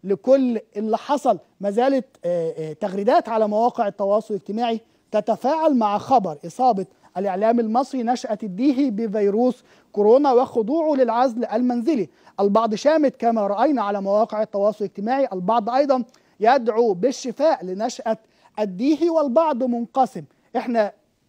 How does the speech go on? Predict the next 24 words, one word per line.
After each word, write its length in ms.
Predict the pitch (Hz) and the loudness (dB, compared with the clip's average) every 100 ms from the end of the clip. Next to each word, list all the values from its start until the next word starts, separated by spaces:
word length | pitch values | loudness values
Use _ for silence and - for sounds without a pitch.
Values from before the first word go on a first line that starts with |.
| _ | _
رغم 340 | 226 285 247 226 | 2 2 2 -4
اختلافنا 680 | - 226 240 294 269 247 | -6 -4 -2 -2 -4 -4
مع 240 | 214 202 196 | -4 -6 -4
نشأة 400 | 202 226 - 190 | -6 -6 -8 -10
الديهي 520 | 180 160 226 254 240 | -10 -8 -4 -2 -2
ورغم 500 | 208 202 240 233 220 - _ _ | -2 2 2 2 -4 -8 _ _
ما 180 | 202 240 | 0 2
قاله 460 | 254 277 247 165 147 | 2 2 2 0 -6
ويقوله 680 | 185 247 233 - 285 196 175 | 0 2 0 0 -2 -2 -4
نشأة 320 | 196 220 190 | -8 -8 -10
الديهي، 400 | 185 165 262 247 - _ _ | -12 -6 -2 -2 -4 _ _
علينا 360 | 160 180 226 220 | -6 -2 0 2
ليل 200 | 247 247 | 0 0
نهار 320 | 233 285 302 - _ - | 2 2 2 -2 _ -6
بندعي 360 | 196 180 208 | -6 -4 -2
له 120 | 226 196 | -2 -2
بالشفاء 580 | 190 - 170 233 254 | -6 -10 -4 0 2
زي 260 | 190 285 359 | 2 0 0
ما 80 | 330 | -2
بندعي 360 | 262 311 233 | -2 -2 -2
لأي 280 | 202 214 220 | -2 -2 -2
حد 300 | - 254 180 - _ _ _ | 0 -2 -2 -8 _ _ _
بالشفاء، 600 | 190 240 240 226 320 277 | 0 0 -4 2 2 2
ونتمنى 720 | 247 285 - 262 311 240 160 | -2 -4 -4 -2 0 -2 -6